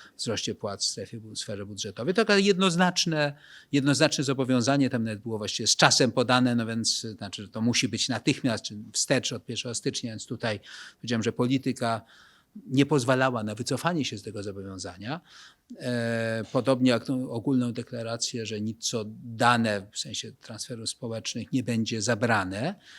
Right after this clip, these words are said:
Natomiast szczegółowych, y, informacji było niewiele i powtarzam, trudno się dziwić, to pokazuje trochę, w jakim stanie, w jakim dramatycznym stanie zostawia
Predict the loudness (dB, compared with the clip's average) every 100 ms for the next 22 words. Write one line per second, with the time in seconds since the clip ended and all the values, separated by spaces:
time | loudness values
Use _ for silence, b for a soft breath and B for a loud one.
0 | B B -2 2 2 4 2 0 -2 -4
1 | -4 -4 0 2 2 0 -4 -6 -8 -6
2 | -4 -4 -4 -6 -6 -6 -6 -4 -4 -4
3 | -4 -6 -6 -4 0 0 -2 -4 -2 -4
4 | -4 -6 -6 -6 -2 -2 -2 -4 -6 -2
5 | -2 -2 -6 -4 -6 -8 -8 -4 -2 -2
6 | -6 -8 -8 B B B -2 2 2 0
7 | -8 _ _ -4 0 0 2 2 0 -2
8 | -4 -2 0 -2 -2 -2 -4 -4 -4 -4
9 | -4 -4 -4 -2 -2 -2 -2 -4 -4 -4
10 | -4 -4 -4 -6 -6 -8 -8 -8 -4 -4
11 | -4 -6 -4 -6